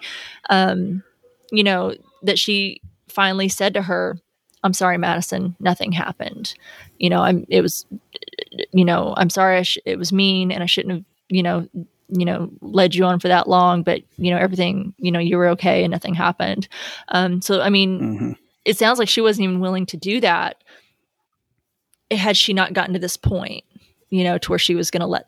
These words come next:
Speaker 1: let
Speaker 2: Yeah.
Speaker 1: stuff go. So that was a shitty thing to do. She busted up
Speaker 2: Absolutely.
Speaker 1: that one dude's car, you know, for,
Speaker 2: Mm-hmm.
Speaker 1: I mean, <sighs> I, I felt really good when she did that 'cause I wanted to do that to a couple of
Speaker 2: <laughs>
Speaker 1: guys too.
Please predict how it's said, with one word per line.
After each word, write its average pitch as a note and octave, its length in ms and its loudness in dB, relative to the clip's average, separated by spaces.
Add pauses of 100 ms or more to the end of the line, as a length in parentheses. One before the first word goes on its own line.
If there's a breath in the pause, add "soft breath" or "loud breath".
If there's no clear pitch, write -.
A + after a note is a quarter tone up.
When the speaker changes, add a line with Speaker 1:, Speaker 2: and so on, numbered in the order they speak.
Speaker 1:
let - 200 -4
Speaker 2:
Yeah. B2 80 2
Speaker 1:
stuff B2 220 0
go. - 380 -2 (200 loud breath)
So - 140 -8
that G3+ 220 2
was G3 360 -2 (180)
a G3 40 -2
shitty F#3 300 -2
thing E3+ 220 -10
to - 140 -8
do. F3 280 -6 (240 loud breath)
She G#3+ 240 0
busted - 420 0
up G#3 260 4
Speaker 2:
Absolutely. C3 560 -2
Speaker 1:
that G3+ 240 2
one G#3+ 220 2
dude's G#3+ 520 2
car, - 800 -2 (180)
you G3 160 -2
know, F3+ 260 -2
for, F#3+ 400 -2
Speaker 2:
Mm-hmm. C#3+ 240 4
Speaker 1:
I A3 100 2
mean, F#3+ 400 0 (180 soft breath)
<sighs> - 160 -20
I, - 1000 -2
I G3+ 80 0
felt F#3 480 0
really F3+ 300 0
good F3 220 -2
when F3 100 -4
she - 160 -2
did F3 200 -4
that - 200 -6
'cause - 100 -6
I G3 100 0
wanted F3 260 -2
to F3+ 100 -4
do E3+ 160 -6
that E3+ 200 -6
to E3+ 120 -6
a - 20 -10
couple E3 300 -6
of E3+ 60 -8
Speaker 2:
<laughs> D#3 80 0
Speaker 1:
guys E3+ 360 -10
too. F#3 340 -4